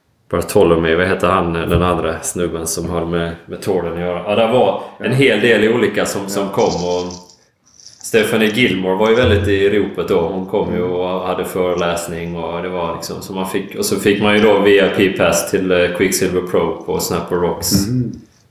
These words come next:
Speaker 1: Och fick gå behind the scenes där och följa med och se hur det gick till på tävlingarna. Och så fick vi då arra-, arrangera surftävlingar för olika high schools också.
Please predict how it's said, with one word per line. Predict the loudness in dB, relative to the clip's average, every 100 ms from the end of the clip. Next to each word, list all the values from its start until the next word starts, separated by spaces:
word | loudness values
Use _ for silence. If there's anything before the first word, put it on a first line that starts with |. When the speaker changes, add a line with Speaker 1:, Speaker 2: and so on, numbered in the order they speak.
| _
Speaker 1:
Och | -10 -4
fick | -2 0
gå | 0 0
behind | 0 0 0 0
the |
scenes | 0 0 0 0
där | -2 -2 -2
och | -4
följa | -2 0 0
med | 0 -2
och | -2
se | 0 0
hur | 0
det | -2
gick | -2 -4
till | -4 -4 -4
på |
tävlingarna. | -4 -2 0 -2 -8 -8
Och | -8
så | -8
fick | -6 -2
vi | 0
då | 2
arra-, | 2 2 0 -2 0
arrangera | 0 2 2 4 4 2 -2 -8 -20 _ _ _ _
surftävlingar | -2 2 2 2 2 2 0 0 0
för | 2 4 4
olika | 2 2 2 2 -2 -14 -20 -18 -16 -2
high | 2 2 2 0
schools | -2 0 0
också. | 0 -2